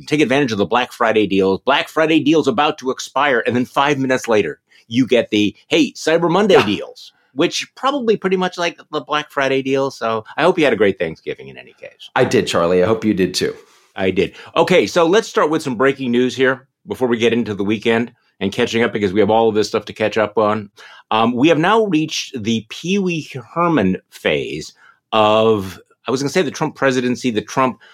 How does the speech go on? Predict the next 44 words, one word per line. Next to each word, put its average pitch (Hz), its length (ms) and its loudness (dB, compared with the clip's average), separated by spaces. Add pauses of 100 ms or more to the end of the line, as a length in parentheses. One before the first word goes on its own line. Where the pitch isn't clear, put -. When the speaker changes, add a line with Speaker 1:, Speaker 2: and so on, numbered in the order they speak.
Speaker 1:
what 208 120 -2
do 220 40 2
we 160 80 2
call 127 160 4
it? - 60 0
The 107 80 -2
Trump - 420 -2
era. 117 320 2 (320)
You 131 80 -2
remember 233 220 4
Pee 190 220 -2
Wee 180 140 0
Herman 156 420 0
and, 113 160 0
and 120 140 4
not 147 240 0
the 135 100 0
incident 127 400 -4
in 110 120 0
the 101 80 -2
theater? 127 500 0
Okay, 107 140 -2
I'm 98 60 2
not 113 140 0
going 127 240 0
there. 131 240 0 (140)
That's 101 160 -2
not 127 160 0
what 135 80 4
I'm 127 80 0
talking 127 280 -2
about. 127 200 0 (260)
I'm 113 80 -4
talking 170 220 2
about 139 240 2
the, 113 280 0
his 123 140 -2
famous 135 320 0
line, 127 180 0 (240)
"I 156 140 2
meant 185 340 2
to 185 80 0
do 151 260 2
that." 147 360 -2